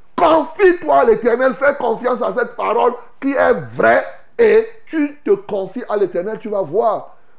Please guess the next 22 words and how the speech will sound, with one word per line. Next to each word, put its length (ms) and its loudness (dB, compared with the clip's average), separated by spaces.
Dans 340 -2
l'année 340 0
de 140 2
la 140 0
sécheresse, 960 0
tu 100 -4
ne 160 4
cesses 420 0
de 240 2
porter 380 -2
des 160 -2
fruits, 460 -10
qu'il 240 -2
pleuve 340 6
ou 220 -2
qu'il 240 -6
neige. 440 2
Ici, 280 -4
ce 120 -2
sont 180 -2
les 160 0
fruits, 480 -8